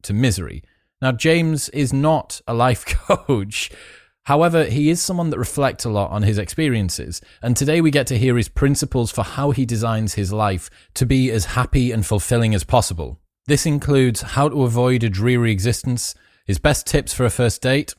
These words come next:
how to overcome anxiety, why wealth can't be quantified in a bank account, why dick pics aren't actually all that bad, and much more. If you are new here, or even if you're a long-time listener, make sure that you've hit the subscribe button. You are still getting three episodes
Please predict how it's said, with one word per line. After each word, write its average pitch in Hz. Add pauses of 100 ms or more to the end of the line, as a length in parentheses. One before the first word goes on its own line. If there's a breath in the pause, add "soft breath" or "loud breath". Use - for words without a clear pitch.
(100)
how 151
to 151
overcome 143
anxiety, 131 (200 loud breath)
why 117
wealth 135
can't 135
be 120
quantified 117
in 101
a 101
bank 156
account, 135 (420 soft breath)
why 120
dick 127
pics 170
aren't 151
actually 147
all 135
that 123
bad, 123 (100)
and 110 (120)
much 101
more. 82 (640 soft breath)
If 139
you 147
are 131
new 143
here, 139
or 147
even 147
if 139
you're 139
a -
long-time 123
listener, 117
make 131
sure 135
that 123
you've 113
hit -
the 104
subscribe 110
button. 107
You 117
are 110
still 180
getting 123
three 156
episodes 101